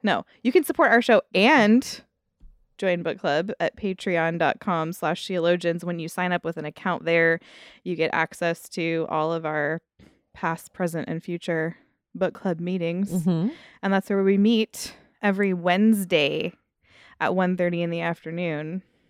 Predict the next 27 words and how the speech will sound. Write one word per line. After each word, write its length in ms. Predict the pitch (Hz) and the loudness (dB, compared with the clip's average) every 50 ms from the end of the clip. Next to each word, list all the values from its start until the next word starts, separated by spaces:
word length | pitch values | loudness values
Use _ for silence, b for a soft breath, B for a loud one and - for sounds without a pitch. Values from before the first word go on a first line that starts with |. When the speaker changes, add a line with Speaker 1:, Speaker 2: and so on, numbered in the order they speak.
| _ _ _ _ _ - | _ _ _ _ _ -8
Speaker 1:
unless 520 | 175 170 165 160 156 160 - - - - - _ _ _ _ _ _ _ _ _ _ _ _ _ _ | -6 -6 -4 -6 -6 -8 -10 -14 -18 -20 -20 _ _ _ _ _ _ _ _ _ _ _ _ _ _
there's 200 | - 175 165 160 | -8 -6 -6 -6
an 80 | 156 - | -6 -6
earthquake 520 | - 156 - - - 156 143 120 - - | -6 -6 -8 -8 -8 -8 -8 -8 -10 -10
or 120 | - - - | -12 -12 -10
something. 480 | - - 180 - - 185 190 196 190 196 | -10 -10 -10 -6 0 4 4 4 6 6
<laughs> 40 | |
Speaker 2:
Right. 380 | 180 202 170 175 254 214 - - 147 - | 6 6 8 8 6 6 4 2 2 2
Speaker 1:
Which 420 | 214 - - - - B B B B B B B B B B 392 | 2 2 0 -4 -18 B B B B B B B B B B -2
Speaker 2:
And 220 | - 202 214 214 208 | 0 4 4 6 8
you, 440 | 196 214 214 208 196 180 175 170 - 139 | 8 8 8 8 8 8 6 4 4 2
when 180 | 170 190 190 190 | 2 4 4 4
you 100 | 185 180 | 4 4
sign 300 | - 214 196 190 196 196 | 4 2 2 4 4 4
up 240 | 180 170 180 - - - - - _ - | 4 4 2 0 -2 -8 -20 -20 _ -8
through 200 | - - 196 190 | 0 2 2 2
Patreon, 840 | - 196 202 196 - 202 175 151 143 143 143 139 151 165 175 170 - | 4 4 2 4 4 4 4 4 4 4 4 2 2 0 0 -2 -4
they 220 | - 147 165 160 | -2 0 2 2
send 260 | 160 - - 170 170 156 | 2 2 0 0 0 0
you 120 | 160 - | -2 -4
emails. 1000 | - - 180 175 160 160 151 147 147 147 143 143 147 147 156 160 - - - - - | -6 -6 -4 -2 -2 0 0 0 0 2 2 2 2 0 -2 -4 -8 -14 -18 -18 -6
So 140 | - 180 165 | -2 0 2
whenever, 240 | 160 156 160 156 160 | 2 2 0 0 -2
s- 120 | 156 - | -2 -2
Speaker 1:
Yes. 280 | 165 143 - - - - | -4 -4 -4 -6 -6 -2
Speaker 2:
whenever 360 | 165 165 156 147 147 156 156 | 0 0 2 2 2 0 0
Summer, 680 | 147 - - 151 151 151 147 147 143 143 143 143 147 | 0 0 -2 0 0 2 2 2 2 2 2 0 0